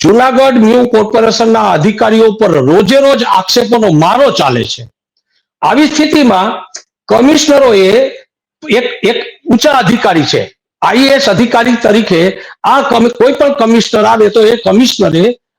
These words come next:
આ અધિકારીઓ સામેના આક્ષેપો સામે સરસ રીતે પ્રજાના પ્રશ્નો સાંભળીને કામ કરવું જોઈએ. પણ છેલ્લા ત્રણ કમિશનરો આ બાબતમાં નિષ્ફળ ગયા છે,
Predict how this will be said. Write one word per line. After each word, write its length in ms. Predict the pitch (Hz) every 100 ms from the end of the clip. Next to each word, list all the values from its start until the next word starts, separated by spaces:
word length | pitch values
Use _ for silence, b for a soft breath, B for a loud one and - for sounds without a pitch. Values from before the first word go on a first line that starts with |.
| -
આ 320 | 202 254 247
અધિકારીઓ 560 | 302 165 262 247 240 240
સામેના 440 | 214 220 226 220
આક્ષેપો 500 | 185 185 - 240 226
સામે 540 | 185 165 165 202 254 - _ _ _ _ _ -
સરસ 440 | - 262 311 -
રીતે 260 | 247 226 247
પ્રજાના 500 | 214 196 226 240 233
પ્રશ્નો 460 | 196 190 - 233
સાંભળીને 500 | 202 196 190 262 226
કામ 260 | 220 196 196
કરવું 320 | 190 190 226
જોઈએ. 380 | 160 160 170 202 - b -
પણ 140 | 254
છેલ્લા 400 | 233 220 262 285
ત્રણ 340 | 277 262 302
કમિશનરો 580 | 302 277 302 - 285 277
આ 200 | 262 220
બાબતમાં 560 | 254 254 254 240 247 233
નિષ્ફળ 380 | 214 - 294 269
ગયા 300 | 220 202 175
છે, 220 | 226